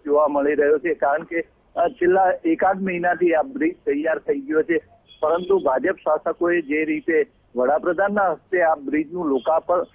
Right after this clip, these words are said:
કર-, કરાવવાની એક, અ, મનસા રાખી હતી, તેને કારણે એનું ઉદ્ઘાટન થયું નથી અને લોકો પરેશાન થતા હતા અને આજે છેવટે લોકોનો ગુસ્સો,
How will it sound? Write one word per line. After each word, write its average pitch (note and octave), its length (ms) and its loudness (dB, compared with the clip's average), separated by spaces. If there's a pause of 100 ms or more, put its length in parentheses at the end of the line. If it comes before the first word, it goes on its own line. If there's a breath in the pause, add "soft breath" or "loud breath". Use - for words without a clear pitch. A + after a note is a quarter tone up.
(260 soft breath)
કર-, C#3+ 220 2
કરાવવાની E3 580 0
એક, D#3+ 300 -2
અ, D3 240 2 (240)
મનસા C#3+ 460 0
રાખી D#3+ 400 0
હતી, D3+ 220 0
તેને D3+ 280 -2
કારણે E3 460 -2 (280)
એનું D#3 200 0
ઉદ્ઘાટન D#3 540 0
થયું E3+ 340 -2
નથી F3 240 -6
અને F3+ 200 0
લોકો D3+ 340 0
પરેશાન D#3 520 0
થતા C#3 320 0
હતા D3 180 0
અને E3+ 160 -2
આજે E3 420 -2
છેવટે D3+ 420 2
લોકોનો D3+ 460 -2
ગુસ્સો, C#3 500 -2